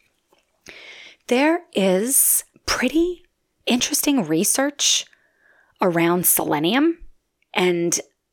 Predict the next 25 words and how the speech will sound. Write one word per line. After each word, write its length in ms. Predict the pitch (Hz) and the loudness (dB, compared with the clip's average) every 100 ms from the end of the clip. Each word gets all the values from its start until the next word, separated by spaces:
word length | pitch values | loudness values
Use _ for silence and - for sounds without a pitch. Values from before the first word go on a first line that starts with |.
| _ | _
associated 800 | - - 247 240 - 254 233 214 | -2 0 0 0 0 2 2 2
selenium 680 | - 180 170 185 196 190 185 | 0 0 0 0 0 -2 -2
deficiency 1080 | - 151 - 262 - 139 - 143 151 151 _ _ _ - | -4 -2 -2 0 0 0 -2 0 -4 -6 _ _ _ -2
and 220 | 180 170 | 0 0
Hashimoto's 760 | 160 - 185 196 170 190 147 | -2 -2 -2 0 0 0 0
disease 600 | - 143 - - - - - _ _ - | -2 -2 -2 -2 0 -2 -4 _ _ -6
and 360 | 175 160 170 - | -4 -2 -6 -8
worsening 580 | 202 165 175 - 175 170 | -4 -2 0 0 0 0
antibodies. 840 | - 160 185 147 - - - - - _ _ _ _ _ _ | -2 -2 -4 -4 -6 -6 -4 -4 -6 _ _ _ _ _ _
I've 180 | 151 139 | -4 -2
said 240 | - 143 | 0 0
this 160 | 160 - | 0 0
before, 540 | - - 160 160 175 - | -2 -2 0 2 0 -2
I 140 | 151 | -2
will 280 | 143 147 151 | 0 2 2
repeat 380 | 175 226 - 302 | 2 2 0 0
it 220 | 175 - _ _ _ _ - | -4 -8 _ _ _ _ -18
because 560 | 160 - 151 - - - _ _ _ _ _ _ | -12 -8 -6 -6 -6 -10 _ _ _ _ _ _
I 200 | 151 151 | -2 0
believe 420 | 151 156 156 165 | 2 2 2 0
it, 80 | 208 - _ | -4 -8 _
it 160 | - 190 | 0 2
is 120 | 165 | 2
worth 260 | 170 180 269 | 2 2 0
repeating. 520 | 247 285 170 196 | 0 0 0 -2